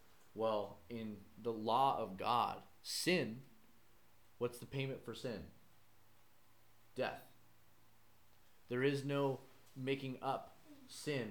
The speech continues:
without the shedding of blood. There's, there has to be a death that is carried out to pay for the sins that are there, which is exactly why Christ died for us. He paid the death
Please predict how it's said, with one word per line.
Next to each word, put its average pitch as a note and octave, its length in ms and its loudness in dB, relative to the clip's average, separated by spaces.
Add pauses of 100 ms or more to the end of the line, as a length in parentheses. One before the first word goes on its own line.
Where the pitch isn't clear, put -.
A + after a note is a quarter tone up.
without A#2 560 0 (180)
the A2 80 -8
shedding A#2 340 -2
of F#2+ 140 -8
blood. G2+ 280 -2 (1120)
There's, A#2 240 -2
there G#2+ 160 0
has B2+ 280 0
to - 100 -10
be B2 180 -2
a - 60 0
death A2 440 -6 (400)
that A2 160 0
is G2+ 220 -4 (280)
carried A#2+ 380 0
out A2+ 320 -2 (220)
to B2+ 80 -6
pay C3+ 380 -2
for B2+ 120 -10
the G2 140 -4
sins G#2 400 -4
that F#2+ 120 -6
are F#2+ 60 -4
there, G2 360 -4 (420)
which A#2 120 -2
is G2+ 140 -6
exactly B2+ 400 -2
why G#2+ 160 0
Christ G#2+ 480 -6
died G#2+ 360 0 (120)
for G#2 180 -6
us. G2+ 240 -6 (520)
He B2+ 120 -6
paid B2+ 640 0 (400)
the A#2 80 0
death C3 500 -2